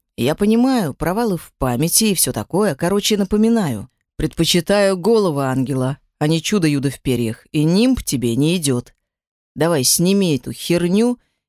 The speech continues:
и я залюблю тебя до потери». Он замолчал. «Просто любить буду».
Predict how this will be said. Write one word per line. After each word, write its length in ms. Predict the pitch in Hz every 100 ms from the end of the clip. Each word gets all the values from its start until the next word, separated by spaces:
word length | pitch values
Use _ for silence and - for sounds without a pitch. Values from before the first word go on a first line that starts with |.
| -
и 60 | 170
я 180 | 190
залюблю 500 | 180 175 165 160 190
тебя 300 | 220 185 175
до 100 | 160
потери». 640 | 147 147 151 208 226 202 151 _ _ _ _ _ _ -
Он 120 | 135
замолчал. 720 | 127 120 120 - - 104 101 _ _ _ _ _ _
«Просто 380 | - 180 165 170
любить 340 | 175 180 196
буду». 400 | 151 139 131 123